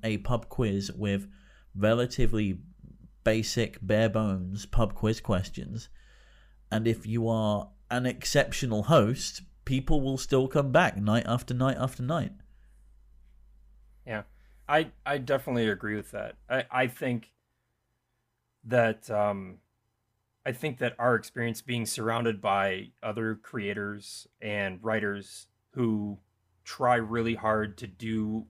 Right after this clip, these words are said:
Speaker 2: a good job on both of those fronts, it maybe poisons the well a little bit on that, just because we don't, uh, go to and see the type of games where it's, uh, largely written by someone who's not the host.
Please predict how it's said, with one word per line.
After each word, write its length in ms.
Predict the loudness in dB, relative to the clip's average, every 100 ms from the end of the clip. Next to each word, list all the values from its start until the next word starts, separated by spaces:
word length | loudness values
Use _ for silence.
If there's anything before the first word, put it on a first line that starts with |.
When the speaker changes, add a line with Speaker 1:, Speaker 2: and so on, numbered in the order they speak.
| _
Speaker 2:
a 160 | -16 -12
good 180 | -8 -8
job 320 | -4 0 0
on 200 | -2 -6 -6
both 220 | -6 -4
of 80 | -2
those 240 | -2 -4
fronts, 500 | -6 -6 -6 -16 -18 _ _ _ _ _ _
it 160 | -8 -2
maybe 300 | 2 2 0
poisons 440 | -2 -2 -2 -4
the 80 | -4
well 220 | 0 2
a 120 | 2 0
little 140 | 0
bit 140 | 0
on 180 | 0 2
that, 200 | 0 -2
just 260 | -6 -10 -8
because 420 | -8 -6 -6 -8
we 180 | -10 -12 -8
don't, 280 | -6 -6 -8 _ _ _ _ _ _ _ _ -8
uh, 200 | -2 -2
go 320 | -2 -2 -2
to 420 | -2 -4 -2 -2
and 440 | -2 -2 -2 -4 -8
see 540 | -8 -6 -4 -2 -2
the 160 | -2 -6
type 340 | -4 -6 -4
of 360 | -2 -2 -4 -12 _ -12
games 380 | -6 -4 -4 -4
where 200 | -2 -2
it's, 680 | -4 -8 -8 -10 -10 -12 -14 _ _ -4
uh, 440 | -2 0 -2 -4 0
largely 440 | 2 2 0 -4
written 260 | -4 -4 -2
by 140 | 0
someone 340 | 0 -2 -4
who's 220 | -4 -8 -4
not 240 | -4 -4
the 120 | -4
host. 500 | -4 -6 -8 -12 -16